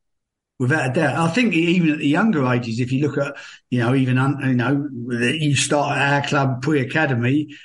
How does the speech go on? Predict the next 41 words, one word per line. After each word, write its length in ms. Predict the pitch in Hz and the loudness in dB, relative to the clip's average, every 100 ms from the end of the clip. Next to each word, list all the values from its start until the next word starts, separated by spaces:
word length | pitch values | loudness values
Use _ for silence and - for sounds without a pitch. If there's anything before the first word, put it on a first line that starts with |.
| - | -10
uh, 120 | 131 | -2
an 120 | 127 143 | 0 2
under 320 | 147 131 135 143 | 2 2 2 2
eight, 240 | 143 143 | 2 0
under 220 | 139 123 | 0 0
nine, 340 | 127 147 143 135 | 2 2 2 0
under 180 | 113 | -2
ten, 300 | 107 160 151 | -2 -2 0
all, 140 | 139 147 | 0 2
all 120 | 147 | 2
the 80 | 135 | 2
way 160 | 135 | 0
through. 360 | 127 143 135 135 - - - - | 0 -2 -2 -2 -8 -18 -14 -4
The, 180 | 143 143 | -2 0
I 20 | |
think 200 | 135 165 | 0 0
you 80 | 147 | 2
re-, 260 | 143 143 | 2 0
the 140 | 156 139 | 0 0
relationship 760 | 139 165 185 - 135 127 131 | 2 2 0 -2 -4 -2 -4
with, 160 | 131 131 | -2 -2
with 200 | 139 123 | -2 -2
the 80 | 123 | -2
coach 420 | 131 160 165 165 | 0 0 0 -2
and 140 | 123 | 0
with 140 | 135 127 | 0 0
the 60 | |
club, 400 | 123 - 147 139 | -2 0 0 2
with 140 | 123 123 | 0 -2
the 80 | 117 | -4
parents 540 | - 160 127 127 123 | 0 0 0 -2 -2
is 160 | 123 123 | -2 0
really 360 | 143 151 135 | 2 2 2
important. 560 | 131 123 143 139 95 - - - | 0 0 0 -2 -6 -14 -20 -4
You 120 | 202 | 0
have 120 | 214 | 0
to, 160 | 185 151 | 0 0
and 100 | 147 | 2
they're 160 | 175 165 | 2 2
the 120 | 156 | 2
ones 460 | 151 147 131 123 | 2 2 2 -2